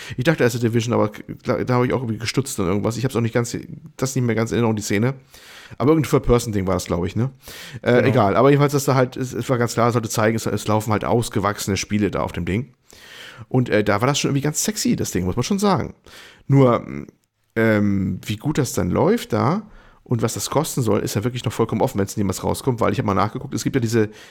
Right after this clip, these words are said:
Speaker 1: kennst du diese G D P-Geräte? G D P, Windows zehn, diese
Speaker 2: Nee.
Speaker 1: Kompakt-Handhelds?
Speaker 2: Mhm.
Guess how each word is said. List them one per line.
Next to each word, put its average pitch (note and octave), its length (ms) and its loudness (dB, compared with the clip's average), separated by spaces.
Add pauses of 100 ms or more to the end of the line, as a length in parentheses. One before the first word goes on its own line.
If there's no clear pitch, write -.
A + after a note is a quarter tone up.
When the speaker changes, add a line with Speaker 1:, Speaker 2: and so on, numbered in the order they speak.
(100)
Speaker 1:
kennst D3+ 200 -2
du D#3+ 40 -8
diese C#3 200 -2
G B2+ 180 2
D C3 100 2
P-Geräte? F#3+ 880 0
G C#3+ 160 0
D C#3 80 -2
P, G3 320 2
Windows E3 340 0
zehn, D#4 300 0
diese F#3 200 2
Speaker 2:
Nee. A#2+ 160 0
Speaker 1:
Kompakt-Handhelds? G3 1120 -2 (360)
Speaker 2:
Mhm. E3+ 260 -4